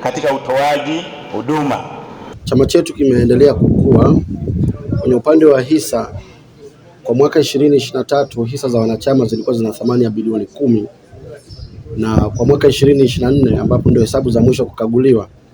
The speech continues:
Speaker 2: hisa za wanachama ziliongezeka kufika bilioni kumi na moja. Hiki ni kiashiria kwamba wanachama bado, umiliki katika chama unaendelea kukua. Lakini pia kwenye upande wa mikopo,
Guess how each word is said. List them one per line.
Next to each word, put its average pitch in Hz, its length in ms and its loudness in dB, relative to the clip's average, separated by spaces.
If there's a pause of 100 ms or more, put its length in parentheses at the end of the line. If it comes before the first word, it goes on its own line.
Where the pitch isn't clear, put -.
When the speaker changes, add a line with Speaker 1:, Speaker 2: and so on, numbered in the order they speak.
(340)
Speaker 2:
hisa 147 200 0
za 131 120 2
wanachama 131 440 2
ziliongezeka 113 640 0
kufika 135 520 -4
bilioni 113 360 0
kumi 123 220 2
na 104 80 2
moja. 107 360 0 (600)
Hiki 143 180 0
ni 127 100 0
kiashiria 123 500 0
kwamba 113 420 -2 (520)
wanachama 127 460 2
bado, 127 320 0
umiliki 127 760 0
katika 127 520 -2
chama 127 380 0 (380)
unaendelea 113 600 2 (600)
kukua. 107 420 0 (680)
Lakini 156 260 0
pia 160 180 4
kwenye 135 180 4
upande 143 300 2
wa 123 60 2
mikopo, 117 640 0